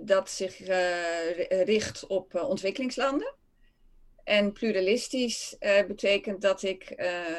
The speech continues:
een, een diversiteit aan, eh, theoretische perspectieven beoefen in mijn wetenschap en in mijn onderwijs. Eh, de,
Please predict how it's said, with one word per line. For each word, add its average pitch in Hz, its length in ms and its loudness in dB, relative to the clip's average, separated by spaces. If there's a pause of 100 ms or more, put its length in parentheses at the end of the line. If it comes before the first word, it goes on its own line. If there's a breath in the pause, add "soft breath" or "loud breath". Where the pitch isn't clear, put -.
een, 175 400 -6
een 160 320 -4
diversiteit 214 880 0
aan, 185 340 -4
eh, 175 180 -4
theoretische 190 640 0
perspectieven 214 920 -2 (320)
beoefen 208 880 2
in 190 180 -4
mijn 180 180 2
wetenschap 190 680 4
en 180 140 -6
in 175 120 -2
mijn 170 160 -2
onderwijs. 160 800 -2
Eh, 156 120 -4 (460)
de, - 180 -14